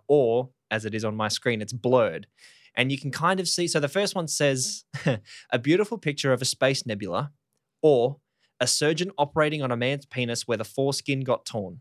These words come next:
<laughs> Now, the blurred picture, you can't tell if it's either. Now,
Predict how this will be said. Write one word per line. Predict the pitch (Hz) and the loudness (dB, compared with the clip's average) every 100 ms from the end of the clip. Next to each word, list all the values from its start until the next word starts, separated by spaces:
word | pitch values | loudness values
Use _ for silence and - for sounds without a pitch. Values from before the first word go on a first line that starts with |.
| - | -6
<laughs> | - - - 480 - - - - - - | 2 6 6 6 4 4 4 2 -2 4
Now, | 156 170 175 - _ - | 6 6 4 -2 _ 0
the | 151 | 0
blurred | 127 175 226 214 | 6 6 6 4
picture, | 226 247 - 127 139 170 _ - - | -2 -2 2 2 2 -2 _ -8 -4
you | 151 151 | -2 -4
can't | - 170 196 208 - | 0 4 4 4 -4
tell | - 170 143 98 - | 2 4 4 0 -8
if | 127 | -6
it's | 123 - | -8 -4
either. | 151 156 131 107 - _ _ _ _ _ _ _ _ _ | -2 0 0 -2 -6 _ _ _ _ _ _ _ _ _
Now, | 131 147 143 143 | 4 6 6 2